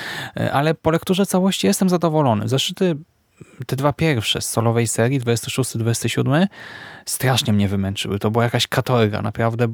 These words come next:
oba są beznadziejnie skonstruowane, y, i czyta się je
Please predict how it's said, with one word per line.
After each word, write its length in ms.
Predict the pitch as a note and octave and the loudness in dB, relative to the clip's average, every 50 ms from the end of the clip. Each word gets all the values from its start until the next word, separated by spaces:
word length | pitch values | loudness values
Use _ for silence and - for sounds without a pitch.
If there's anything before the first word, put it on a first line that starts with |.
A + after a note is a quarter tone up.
| - - _ | -6 -10 _
oba 240 | - C3 A#2+ C3+ C3+ | -2 0 0 2 0
są 240 | - - C3+ C3 B2+ | 0 -2 -2 -2 -2
beznadziejnie 880 | A#2+ A#2 B2+ B2+ C3 - C#3 C3 B2+ B2 A2+ C3 B2 C3 C#3 D3+ E3 E3 | -2 -2 -2 -2 0 0 0 0 0 0 0 0 0 0 0 0 0 0
skonstruowane, 1000 | - - - C#3+ D3 C#3+ - - D3 C#3+ C#3 C#3 C3+ C3+ C3+ C#3 D3 D#3+ F#3+ A3+ - - - - - - - - - - - - - - - - | -2 -2 0 0 0 0 -2 -2 -2 0 0 2 2 2 0 2 2 0 0 0 -2 -6 -14 -18 -18 -18 -18 -18 -18 -18 -18 -18 -18 -18 -12 -6
y, 160 | A#2 A#2 A#2 - | -4 -4 -2 -2
i 200 | - A#2+ B2 A#2+ | -2 -4 -4 -2
czyta 280 | - - B2+ C#3+ C3+ | -4 -2 -2 -2 -2
się 160 | B2+ - - | -2 -2 0
je 880 | C3 C3 B2+ B2+ C3 C3 B2+ B2+ B2+ B2+ B2+ B2+ B2+ B2+ B2+ B2+ B2+ B2+ | 0 0 2 2 2 2 2 2 2 2 2 2 2 2 2 0 0 0